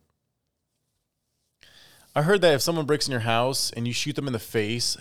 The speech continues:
you go to jail. You're only supposed to shoot them in certain parts. I was like, "No, that can't be true." And then there was this gun expert I talked to. He goes, "Yeah, in the state of Nevada,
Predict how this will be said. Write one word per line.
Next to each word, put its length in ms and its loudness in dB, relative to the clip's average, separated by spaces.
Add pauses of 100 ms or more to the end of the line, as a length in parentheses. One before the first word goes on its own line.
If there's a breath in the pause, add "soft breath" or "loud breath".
you 180 -4
go 120 0
to 80 -4
jail. 360 -4 (760)
You're 140 -2
only 120 0
supposed 220 -2
to 60 -4
shoot 220 -2
them 120 0
in 140 -4
certain 260 -6
parts. 520 -4 (1300)
I 80 -16
was 80 -12
like, 100 -14
"No, 300 4
that 100 2
can't 260 -4
be 120 -6
true." 500 -4 (380 loud breath)
And 100 -6
then 80 -4
there 100 -2
was 120 -4
this 100 -8
gun 220 -4
expert 320 -6
I 40 -10
talked 280 -6
to. 80 -8
He 80 -8
goes, 180 -8
"Yeah, 300 -2 (260)
in 80 -12
the 100 -8
state 260 -6
of 60 -4
Nevada, 540 -4